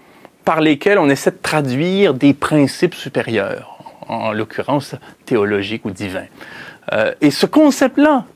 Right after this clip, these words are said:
théologique, d'économie, hein, l'économie étant ce renvoi entre, euh, un vitrail, une fable,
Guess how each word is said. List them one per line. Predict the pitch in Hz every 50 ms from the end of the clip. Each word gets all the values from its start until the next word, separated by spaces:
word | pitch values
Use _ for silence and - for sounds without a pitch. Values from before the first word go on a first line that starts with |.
| _ _ _ _
théologique, | - 180 151 139 131 127 135 151 294 302 285 - _ - - _ _ 147
d'économie, | 131 131 - - 139 143 175 208 240 277 302 294 254
hein, | 151 180
l'économie | 185 143 - - - 110 110 143 170 165
étant | 135 - - 160
ce | 156 - -
renvoi | - - - 135 170 156 139 127 127 143 175 180
entre, | 160 135 139 151 143 117 - 131 127 127 123 - - - - - - -
euh, | 120 123 123
un | 131
vitrail, | 131 110 113 107 - - - - 110 123 131 139 139 143 143 135 120
une | 110 113 110
fable, | - - - - 120 127 135 139 143 143 147 147 143 135 123 117